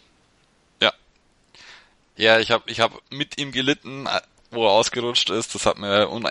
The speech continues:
unheimlich leid getan. Im-, wie immer, wenn er irgendwie einen kleinen Fehler macht, obwohl er eigentlich so gute Spiele immer hinlegt. Und hab mich dann auch riesig gefreut, als er den Ausgleich geschossen hat. <laughs>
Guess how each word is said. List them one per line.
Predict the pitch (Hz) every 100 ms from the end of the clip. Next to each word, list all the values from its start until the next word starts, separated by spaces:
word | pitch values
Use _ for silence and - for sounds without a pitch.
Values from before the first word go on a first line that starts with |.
| -
unheimlich | 135 120 113 113
leid | - 110
getan. | - - 104 104 104
Im-, | 98 110 _ -
wie | 120 123
immer, | 147 165
wenn | 139 135
er | 131 98
irgendwie | 139 131 127 127 - - -
einen | 117
kleinen | 113 120 127
Fehler | - 131 120
macht, | 113 113 123 - -
obwohl | 131 123 123
er | 110
eigentlich | 117 113
so | - 123
gute | 127 120
Spiele | - 127 120
immer | 120 101 113 _ _ _
hinlegt. | 135 135 135 - - _ - - - - _
Und | - 110 107 104 -
hab | 123 117
mich | 120
dann | 120
auch | 110 107
riesig | 131 160 -
gefreut, | 127 107 107 101
als | 95 107
er |
den | 107 85
Ausgleich | 107 - 98
geschossen | - 98 98 104 98
hat. | 92 98 - - - _ _ _ - -
<laughs> | -